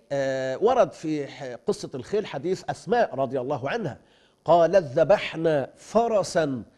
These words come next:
على عهد رسول الله صلى الله عليه وسلم وأكلناه"، وأعتقد في رواية: "وأكل منه صلى الله عليه وآله وصحبه وسلم". إذن يباح أكل الخيل، نعم، ويباح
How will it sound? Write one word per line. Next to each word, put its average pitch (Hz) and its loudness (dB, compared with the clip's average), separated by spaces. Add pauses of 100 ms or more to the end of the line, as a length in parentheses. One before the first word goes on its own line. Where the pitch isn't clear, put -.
(260)
على 196 -2
عهد 202 -2
رسول 185 0
الله 165 -2
صلى 156 -6
الله 143 -2
عليه 139 -2
وسلم 165 -2 (460)
وأكلناه"، 139 -2 (500)
وأعتقد 135 -2
في - -4
رواية: 156 2
"وأكل 147 -2
منه 147 -4
صلى 160 -6
الله 143 -4
عليه 139 -6
وآله 135 -6
وصحبه 123 -8
وسلم". 95 -12 (360)
إذن 190 2
يباح 160 0
أكل 160 -4
الخيل، 139 -2
نعم، 214 -2 (600)
ويباح 151 4